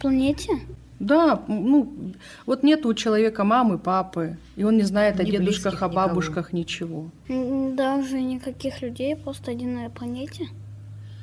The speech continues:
Speaker 2: Даже когда вокруг много людей,
Speaker 3: Но нет твоих родных и
Speaker 2: но нет
Speaker 3: близких.
Speaker 2: родных, нет вот
Speaker 3: И ты
Speaker 2: этой
Speaker 3: ни о ком
Speaker 2: вот
Speaker 3: не знаешь. Как ты себя чувствуешь?
Speaker 1: Скучно.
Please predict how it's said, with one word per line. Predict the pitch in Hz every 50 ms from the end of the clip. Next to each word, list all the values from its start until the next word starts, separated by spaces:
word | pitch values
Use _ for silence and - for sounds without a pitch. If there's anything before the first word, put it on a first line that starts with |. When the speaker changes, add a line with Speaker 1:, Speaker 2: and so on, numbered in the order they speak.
| - - - - - - - - - - - - - 196
Speaker 2:
Даже | 214 220 277 285 254 269
когда | - 247 233 226 240 240 247 240 240 233 226 220 208 - - -
вокруг | 185 214 214 214 226 226 226 -
много | 220 226 226 208 214
людей, | 214 214 214 196 202 226 240 240 240 240 233 - - - - - 175
Speaker 3:
Но | 180 190
нет | 196 208 220 214 -
твоих | 196 202 202 - -
родных | 196 196 180 185 196 190
и |
Speaker 2:
но | 196 196
нет | 196 208 226 226
Speaker 3:
близких. | - -
Speaker 2:
родных, | 220 208 202 196 220 214 196 180 - - - - - - - - - -
нет | 202 208 208 208
вот | 196
Speaker 3:
И | 180
ты | 196 180
Speaker 2:
этой | 190 196
Speaker 3:
ни | 190
о | 185
ком | 180 180
Speaker 2:
вот | 185 185
Speaker 3:
не | 185 185
знаешь. | 175 180 180 160 160 160 156 151 - - - -
Как | 226 226
ты | - - 165
себя | - - 151
чувствуешь? | 147 - - 143 - - - 147 139 139 127 - - -
Speaker 1:
Скучно. | - - - - - 247 254 262 254 - - - - 254 254 254 254